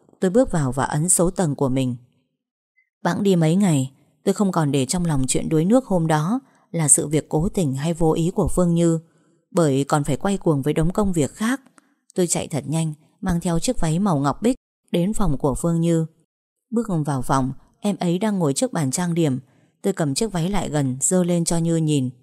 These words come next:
"Có phải chiếc váy này không?" Phương Như nhìn vào gương để quan sát chiếc váy. Sau đó cái lắc đầu của em ấy khiến tôi sắp phát điên lên. "Rốt cuộc nhà thiết kế đưa em chiếc nào? Sao em không hỏi rõ người ta? Chị chạy đi chạy lại tổng cộng bốn lần rồi đấy.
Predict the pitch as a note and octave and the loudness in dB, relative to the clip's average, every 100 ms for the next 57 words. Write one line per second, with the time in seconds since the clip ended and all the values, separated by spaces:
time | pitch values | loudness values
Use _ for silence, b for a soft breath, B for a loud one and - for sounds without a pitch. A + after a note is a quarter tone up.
0 | _ _ _ _ _ - D#3 F3+ - A3+ | _ _ _ _ _ -8 -4 -4 -4 -4
1 | E3+ E3 G3 C#3 F3+ E3 - - - _ | -2 -2 -2 -2 2 0 0 -12 -20 _
2 | _ - G3 F3 E3+ E3 D#3 C3 C#3+ C3+ | _ 0 2 4 2 2 2 2 0 0
3 | F3+ F3+ E3 C3+ E3+ E3+ - A#3 A#3+ A3+ | 0 2 2 0 0 0 -2 -2 -2 -2
4 | F3 E3 A#3+ b b b _ _ _ - | -2 -2 -4 b b b _ _ _ -2
5 | G3 F3 D3+ F3 F#3 F3+ C4 F3+ D3 B2+ | 0 0 0 0 0 0 0 2 0 0
6 | - F3 D3+ E3+ F#3+ F3 G#3+ F#3 B3+ - | -2 -2 -2 -2 -2 -2 0 0 0 0
7 | C4+ G#3 E3+ D#3 D#3 D3+ - _ _ _ | -2 0 0 2 0 -2 -8 _ _ _
8 | _ G#3+ C4 C4 D#3+ D3+ C3+ B3 F#3+ F3 | _ 0 2 2 0 0 -2 -2 0 2
9 | G#3+ G3+ F#3 F#3+ C4+ F3+ C3+ B2+ _ _ | 4 2 0 0 0 0 0 -2 _ _
10 | - - A#3+ C4 A3+ F#3+ C3+ G#3 C#4 B3 | -4 -2 -2 0 0 2 2 0 2 2
11 | F3 G#3 G#3+ - _ _ _ - G#3 - | 2 0 -2 -8 _ _ _ -6 -2 -2
12 | - A#3+ A3+ F#3 E3 D#3+ F3+ C#3+ F3 - | 0 0 0 2 0 2 0 2 0 2
13 | F#3 C4 A#3+ E3+ E3 C4 | 4 4 4 4 4 2